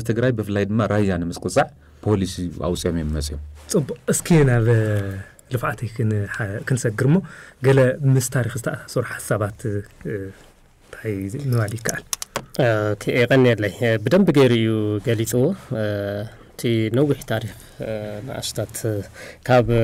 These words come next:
Speaker 3: ምኒልክ ጀሚሩ ብፍላይ ካብ ሃፀይ ምኒልክ ጀሚሩ ክሳብ ሃፀይ ሃይለ ስላሴ ዘሎ እቲ ናይ ተጋሩ፣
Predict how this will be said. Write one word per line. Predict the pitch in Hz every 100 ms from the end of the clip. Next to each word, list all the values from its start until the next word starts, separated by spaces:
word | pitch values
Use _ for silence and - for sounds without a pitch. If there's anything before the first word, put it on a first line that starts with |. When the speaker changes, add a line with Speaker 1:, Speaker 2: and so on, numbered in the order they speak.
| 107
Speaker 3:
ምኒልክ | 107 139 135 120
ጀሚሩ | 107 104 104
ብፍላይ | 104 - 104 135 135 -
ካብ | - 107
ሃፀይ | 110 110 -
ምኒልክ | 123 101 -
ጀሚሩ | 107 107 113 135 147
ክሳብ | 135 - - 101 101 101 98
ሃፀይ | 104 -
ሃይለ | 101 104
ስላሴ | - 107 101 110
ዘሎ | 104 98 98 95
እቲ | 95 - 101 98
ናይ | 101 95 104
ተጋሩ፣ | - 110 107 101